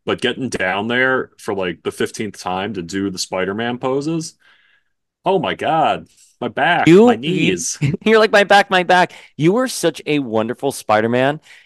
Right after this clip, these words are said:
Speaker 2: I don't know if we talked, we never did an L A Comic Con recap. Damn it. Um,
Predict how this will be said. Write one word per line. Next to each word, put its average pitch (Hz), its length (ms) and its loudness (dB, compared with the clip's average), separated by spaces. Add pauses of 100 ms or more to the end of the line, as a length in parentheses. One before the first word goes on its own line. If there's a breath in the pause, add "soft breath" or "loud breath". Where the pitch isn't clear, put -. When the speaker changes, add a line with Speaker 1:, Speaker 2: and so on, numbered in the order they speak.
(240 soft breath)
Speaker 2:
I 143 60 4
don't 175 120 4
know 196 120 4
if 185 100 -2
we 156 80 -2
talked, 135 260 0
we 165 120 0
never 208 220 -2
did 175 220 -4
an 156 120 -4 (100)
L 143 240 -2
A 143 80 0
Comic 127 300 -8
Con 123 160 -2
recap. 110 500 -4
Damn 135 160 -8
it. - 140 -10 (380 loud breath)
Um, 151 320 4